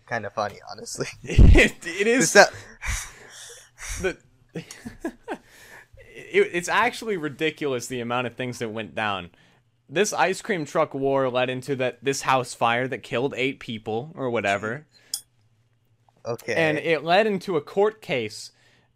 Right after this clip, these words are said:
Speaker 2: where they had fucking nothing <laughs> on the people that lit this house on fire,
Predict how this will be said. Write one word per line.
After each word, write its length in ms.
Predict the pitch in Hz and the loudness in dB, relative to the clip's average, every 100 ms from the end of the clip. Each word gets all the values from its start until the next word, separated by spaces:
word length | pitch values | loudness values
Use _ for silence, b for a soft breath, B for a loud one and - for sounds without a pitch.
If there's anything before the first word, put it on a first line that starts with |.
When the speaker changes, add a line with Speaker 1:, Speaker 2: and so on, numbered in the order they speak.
| _ | _
Speaker 2:
where 460 | 143 156 147 135 120 b b b | 0 4 6 4 0 b b b
they 220 | 143 226 320 | 0 0 2
had 320 | 339 247 156 | 0 -2 -2
fucking 680 | - 285 277 - 165 127 139 | -4 -2 -2 -2 -4 -4 -2
nothing 480 | 180 214 - 87 - _ - | -2 -4 -8 -10 -12 _ -2
<laughs> 880 | 165 - - 311 - 403 - _ - | 4 4 4 -2 -2 -6 -6 _ -4
on 180 | 165 | -2
the 80 | 156 | -2
people 380 | 139 175 170 170 | -2 -6 -2 0
that 180 | 135 120 | 2 0
lit 220 | 156 - | -4 -4
this 160 | 135 - | -6 -2
house 320 | 151 190 160 | 0 0 -2
on 160 | 120 | -6
fire, 480 | 107 90 87 92 120 | -6 -6 -4 -6 -10